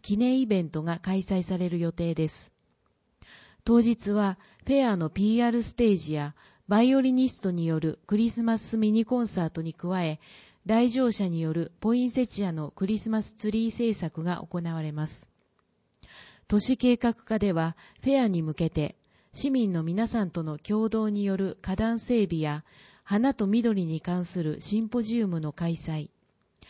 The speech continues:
エスエヌエス、ソーシャルネットワーキングサービスを使った情報発信などを計画しています。平成二十九年度内には、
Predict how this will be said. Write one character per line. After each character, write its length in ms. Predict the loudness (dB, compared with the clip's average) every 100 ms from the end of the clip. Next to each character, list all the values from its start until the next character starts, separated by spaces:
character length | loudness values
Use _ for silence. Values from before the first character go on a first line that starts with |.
| -20 -12 -6
エ 100 | -4
ス 200 | 2 2
エ 120 | 4
ヌ 120 | 4
エ 100 | 2
ス、 320 | 0 -6 -8 _ _ _ _
ソ 200 | 0 2
ー 40 |
シ 140 | 2 2
ャ 40 |
ル 120 | 2
ネ 100 | 0
ッ 40 | -2
ト 180 | -2 0
ワ 160 | 0
ー 40 | 0
キ 180 | -2 -2
ン 40 |
グ 80 | -2
サ 180 | -2 -2
ー 80 |
ビ 120 | -2 -4
ス 180 | -4
を 80 | -6
使 240 | -6 -8 -8
っ 60 |
た 300 | -6 -6 -6 _ _ 2
情 240 | 4 6
報 200 | 4 2
発 220 | 4 0
信 220 | 0 -4 -2
な 140 | -2
ど 180 | -2 -4
を 60 |
計 200 | -4 -4
画 260 | -4 -6 -8
し 100 | -10
て 100 | -8
い 80 | -6
ま 160 | -6 -8
す。 240 | -12 _ _ _ _ _ _ _ -20 -20 -20 _
平 220 | 4 4
成 300 | 4 4 4
二 160 | 4 2
十 220 | 4 2
九 160 | 2 2
年 240 | 2 2
度 120 | 0
内 220 | -2 -2
に 140 | -4 -4
は、 240 | -6 -8